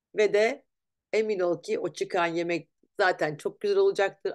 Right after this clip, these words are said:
Aldığın iltifat da seni moralini yükseltecektir. Hepsi çok güzel şeyler.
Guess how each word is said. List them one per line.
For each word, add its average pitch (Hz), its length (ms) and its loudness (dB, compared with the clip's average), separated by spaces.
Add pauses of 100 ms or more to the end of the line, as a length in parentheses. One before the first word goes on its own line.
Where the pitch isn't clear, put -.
Aldığın 180 380 2
iltifat 156 580 -6
da 147 60 -2
seni 160 400 -2 (320)
moralini 180 400 6
yükseltecektir. 233 1040 0 (2000)
Hepsi 202 220 -2
çok 190 220 -6
güzel 151 260 -4
şeyler. - 420 -14